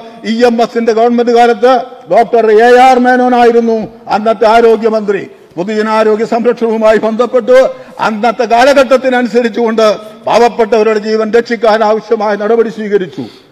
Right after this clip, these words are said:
അതിന് പണമുണ്ടായിരുന്നില്ല. എവിടുന്ന് പണം കണ്ടെത്തുമെന്നാണ് അന്നത്തെ പ്രതിപക്ഷക്കാർ ചോദിച്ചത്. അപ്പോഴാണ് ബഹുമാന്യനായ മുഖ്യമന്ത്രി പറഞ്ഞത്, നമുക്ക് ലോട്ടറി വിൽപ്പന ആരംഭിക്കണം, നമുക്ക് ചിട്ടികൾ ആരംഭിക്കണം. അങ്ങനെയാണ് കെ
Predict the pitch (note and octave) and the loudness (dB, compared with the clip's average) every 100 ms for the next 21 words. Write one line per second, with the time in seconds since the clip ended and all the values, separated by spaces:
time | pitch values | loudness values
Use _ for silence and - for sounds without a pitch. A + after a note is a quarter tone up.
0 | _ - G3 A3 G#3+ A3 C#4 C#4 C4+ C4 | _ -4 -2 -2 0 0 0 2 2 2
1 | B3+ A#3 G#3 C3 - - _ _ _ _ | 2 -2 -4 -6 -8 -18 _ _ _ _
2 | - - B3+ B3+ A#3 C#4+ D4+ C#4 C#4+ C4 | -2 2 2 2 2 2 2 2 2 0
3 | C4 B3+ B3 A#3+ A#3+ A#3 A3+ A3+ A3+ A3+ | 0 0 0 0 0 -2 -2 -2 -4 -4
4 | G3 A3 G#3 G3+ G3 E3+ C#3+ A2+ - - | 0 0 2 -2 -4 -10 -14 -14 -18 -8
5 | D3 G#3 A3 G#3+ A3 A3+ A3 A3+ G#3+ G#3+ | -4 2 2 2 0 0 0 -2 0 0
6 | G#3+ G3+ A#3+ G#3+ G#3+ G#3+ A3 A3 A3+ C#4 | 0 -2 -2 -2 0 2 0 0 2 4
7 | C4 - - - - G#3+ A3+ - B3+ C#4+ | 4 -2 -16 -12 -6 -2 -2 2 4 4
8 | A#3+ - - - - C#3 F3+ A#3+ A#3 - | 2 -6 -20 -20 -14 -4 0 2 2 2
9 | B3 B3 F#3+ D#3 - - - - G3+ A3+ | 4 4 2 -6 -18 -20 -20 -6 -4 -2
10 | A3+ G#3+ A3 A3 G#3+ G#3 F3+ C#3+ G#2 - | -2 2 2 0 -4 -4 -6 -6 -12 -20
11 | - - - - G3+ B3 C4+ B3+ B3+ B3 | -20 -20 -20 -4 0 2 2 2 2 2
12 | B3 - D4 D4 C#4+ C#4 B3+ A3+ F3+ A#3 | -2 0 2 2 2 0 0 -2 -2 -8
13 | - - _ - A3+ B3 B3 A#3 A#3 A3 | -18 -20 _ -6 -2 0 2 0 0 0